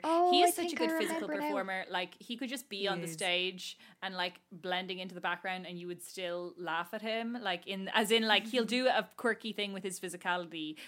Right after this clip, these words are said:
Speaker 2: that will intentionally be humorous, and, like, it'll just always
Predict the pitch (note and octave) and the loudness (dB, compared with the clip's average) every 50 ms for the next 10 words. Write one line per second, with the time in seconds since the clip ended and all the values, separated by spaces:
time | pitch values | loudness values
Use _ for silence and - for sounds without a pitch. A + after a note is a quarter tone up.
0 | - - E3+ E3 D3 F3 E3+ E3+ E3+ F3+ F3+ F#3 F3 F3 F3+ - - F3 E3+ E3 | -10 -6 -4 -4 -2 -2 -2 -2 -4 -6 -4 -4 -4 -4 -4 -6 -8 -8 -10 -10
1 | D#3+ E3 E3+ E3+ - F3 E3+ E3+ E3+ D#3+ D#3 D3+ D#3 - - - E3 E3 D#3+ D#3 | -10 -10 -12 -10 -8 -6 -6 -6 -6 -6 -8 -8 -8 -8 -8 -8 -8 -8 -6 -6
2 | D#3 D#3 D3+ D3+ - - - F3+ E3+ E3+ E3 D#3 F3 F3 - - - D#3+ D#3+ D#3+ | -6 -6 -6 -8 -12 -10 -8 -8 -6 -6 -8 -8 -10 -10 -10 -8 -8 -6 -6 -6
3 | D#3+ D#3+ D#3+ D#3 - - | -6 -8 -8 -8 -10 -12